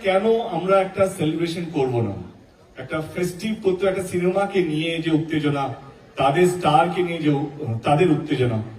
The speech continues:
আমি সেটাকে, you know, রেসপেক্ট বা ট্রিবিউট জানাতে চাইছিলাম। তো আজকের ইভেন্টটা হচ্ছে আপনাদের জন্য, যারা এখানে পৌঁছতে পেরেছেন, যারা টিকিট পেয়েছেন তাদের জন্য, এবং যারা পাননি, যারা বাংলা ছবিকে আগলে রেখেছে, বাঁচিয়ে রেখেছে, লড়াই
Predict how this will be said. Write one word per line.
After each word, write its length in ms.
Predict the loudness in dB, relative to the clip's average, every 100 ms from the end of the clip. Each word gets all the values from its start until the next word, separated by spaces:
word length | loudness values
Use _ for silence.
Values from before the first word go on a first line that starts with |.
| -4
আমি 140 | -2
সেটাকে, 640 | 0 0 0 0 0 -2 -6
you 100 | 0
know, 140 | 0
রেসপেক্ট 520 | 2 -2 -4 -4 -2 0
বা 80 |
ট্রিবিউট 400 | -2 0 2 2
জানাতে 280 | 2 0 0
চাইছিলাম। 340 | 0 -2 -2 -2
তো 80 | 0
আজকের 480 | 0 -2 -4 -4 -2
ইভেন্টটা 380 | 0 0 2 2
হচ্ছে 440 | 0 -2 -4 -4 -8 -18 -20 -8
আপনাদের 480 | -4 -2 -2 0 0
জন্য, 380 | 0 -2 -2 -4 -8 -10 -2
যারা 180 | 2 2
এখানে 200 | 0 -4
পৌঁছতে 480 | -2 0 0 0
পেরেছেন, 340 | 0 0 0 0
যারা 160 | 0
টিকিট 280 | -2 -6 -8 -2
পেয়েছেন 420 | -2 0 -4 -2
তাদের 340 | 0 2 2
জন্য, 220 | 0 0 0
এবং 220 | 0 0
যারা 160 | -2
পাননি, 480 | -2 0 0 0 -4
যারা 260 | -2 0 0
বাংলা 320 | 0 0 0
ছবিকে 360 | 0 -2 -2 -2
আগলে 320 | 0 2 2
রেখেছে, 320 | 2 -2 -2
বাঁচিয়ে 400 | -4 -4 0 2
রেখেছে, 420 | 2 2 0 0 -2 -14 -6 2
লড়াই 360 | 4 6 2